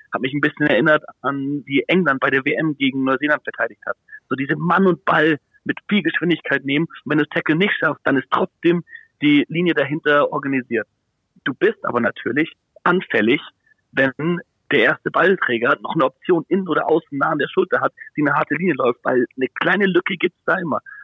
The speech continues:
Und die Franzosen sind besonders gut darin, mit ihren Stürmern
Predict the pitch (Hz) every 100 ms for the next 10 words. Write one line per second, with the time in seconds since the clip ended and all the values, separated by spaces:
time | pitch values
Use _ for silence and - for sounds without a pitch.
0 | - 123 123 131 127 127 - - 131 131
1 | 156 170 139 127 117 127 160 175 151 -
2 | 160 151 139 147 156 - 143 127 - 156
3 | 147